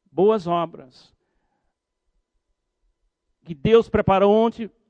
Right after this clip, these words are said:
antes para nós as praticarmos."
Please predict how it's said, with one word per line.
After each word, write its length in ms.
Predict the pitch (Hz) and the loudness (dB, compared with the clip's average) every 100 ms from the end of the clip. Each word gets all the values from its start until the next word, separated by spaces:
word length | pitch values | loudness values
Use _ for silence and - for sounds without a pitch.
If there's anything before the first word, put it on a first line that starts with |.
| _ | _
antes 400 | 214 240 226 180 | -2 -2 -4 -8
para 280 | - 185 175 | -4 -2 -2
nós 440 | 165 180 196 202 - | -2 -2 -4 -6 -8
as 220 | 180 170 | -10 -8
praticarmos." 1040 | - 165 - 180 151 143 139 131 _ - | -8 -10 -10 -16 -10 -8 -10 -14 _ -20